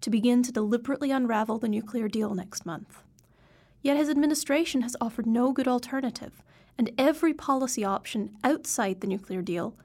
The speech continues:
will push Iran towards the bomb. The president is choosing to risk a dangerous and destabilizing confrontation.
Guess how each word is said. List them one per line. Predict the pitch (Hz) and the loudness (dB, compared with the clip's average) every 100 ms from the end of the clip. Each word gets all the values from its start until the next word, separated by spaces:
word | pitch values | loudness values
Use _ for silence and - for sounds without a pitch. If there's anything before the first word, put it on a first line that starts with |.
| - _ | -20 _
will | - 233 | -4 -4
push | - 294 - | -2 -2 0
Iran | 262 226 220 226 220 | 2 2 2 2 -2
towards | - 220 208 202 - | -6 -2 -2 -2 -4
the | 190 | -2
bomb. | 196 - 214 - _ _ - _ _ - | -2 -2 -6 -12 _ _ -20 _ _ -8
The | |
president | 220 262 254 247 233 - | -2 2 2 2 0 -2
is | 214 | -4
choosing | - 285 311 311 220 214 | -4 2 4 4 2 0
to | 214 | -2
risk | 214 208 - | -4 -4 -4
a | |
dangerous | 202 214 214 233 269 285 - - | -2 0 2 2 0 -2 -4 -2
and | 226 | -2
destabilizing | 214 214 - 233 233 214 190 - 202 | -2 -2 -2 -2 0 -2 -2 -4 -6
confrontation. | - 202 185 214 214 208 - 185 | -6 -6 -6 -8 -8 -8 -10 -10